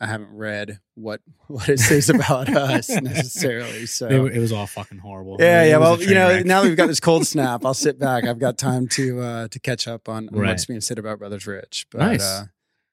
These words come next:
Speaker 1: yeah, yeah. No, no, it's, it's good. I mean, it, it was a really great thing to see. It was, I was honored to, to, uh, to receive the phone call.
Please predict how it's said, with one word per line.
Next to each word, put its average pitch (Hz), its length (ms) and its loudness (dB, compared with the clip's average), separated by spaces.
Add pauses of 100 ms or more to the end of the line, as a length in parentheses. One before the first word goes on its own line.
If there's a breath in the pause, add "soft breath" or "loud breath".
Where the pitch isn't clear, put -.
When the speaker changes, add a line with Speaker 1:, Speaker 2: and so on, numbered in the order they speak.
Speaker 1:
yeah, 123 280 -2
yeah. 139 180 2
No, 170 120 4
no, 220 160 4
it's, 208 260 0
it's 196 180 0
good. 156 320 2
I 143 60 2
mean, 160 140 4
it, 170 180 -4 (580)
it 180 60 -6
was 156 120 0
a 156 60 0
really 175 340 2
great 151 260 4
thing 143 160 4
to 123 40 2
see. 131 300 0
It 127 60 4
was, 127 240 -2
I 139 160 4
was 135 180 2
honored 135 400 4
to, 127 380 0
to, 120 520 -4
uh, 107 300 2
to 123 160 -4
receive 120 240 0
the 107 60 -6
phone 110 200 0
call. 110 320 0